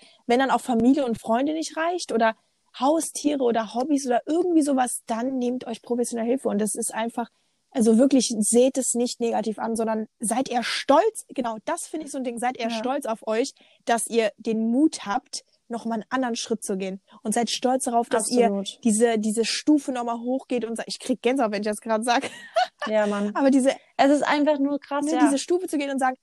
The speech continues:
Speaker 1: "Wisst ihr was? Ich stehe dazu und ich will noch besser werden oder vielleicht bin ich gerade noch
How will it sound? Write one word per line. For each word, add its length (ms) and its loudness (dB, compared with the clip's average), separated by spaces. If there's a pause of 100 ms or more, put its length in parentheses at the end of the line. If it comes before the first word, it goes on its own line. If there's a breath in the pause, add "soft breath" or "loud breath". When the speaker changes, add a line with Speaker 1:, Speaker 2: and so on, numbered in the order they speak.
(440)
Speaker 1:
"Wisst 200 -8
ihr 80 -4
was? 220 -4
Ich 140 -6
stehe 220 -8
dazu 400 -4
und 120 -10
ich 140 -10
will 120 -4
noch 140 -10
besser 380 -6
werden 220 0
oder 180 -2
vielleicht 320 -4
bin 120 -4
ich 160 -8
gerade 320 0
noch 200 -2